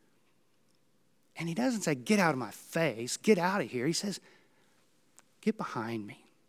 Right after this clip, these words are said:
Follow me." See, on that trip to Israel, when we leave Caesarea Philippi and we get on that little trail and we're hiking along and we're trying to figure out, "What, what was that? What are we doing?" We,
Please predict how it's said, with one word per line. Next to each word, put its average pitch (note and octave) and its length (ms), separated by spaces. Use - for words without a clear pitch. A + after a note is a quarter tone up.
Follow F3+ 480
me." C#3 240
See, - 280
on C#3+ 200
that B2+ 240
trip - 280
to D3 100
Israel, C3 420
when B2 140
we B2 80
leave D3 280
Caesarea C#3+ 360
Philippi F3 380
and B2 140
we C3 60
get D3 160
on C#3 160
that C3 180
little C3+ 220
trail D3+ 580
and A#2 140
we're A#2+ 160
hiking D#3 400
along C#3 400
and D3 80
we're C#3 80
trying D#3+ 240
to - 60
figure D3 180
out, C3+ 100
"What, G#3 180
what A3 180
was A#3 220
that? A3 260
What A3 100
are A#3 40
we G3 100
doing?" G3 580
We, F#3+ 160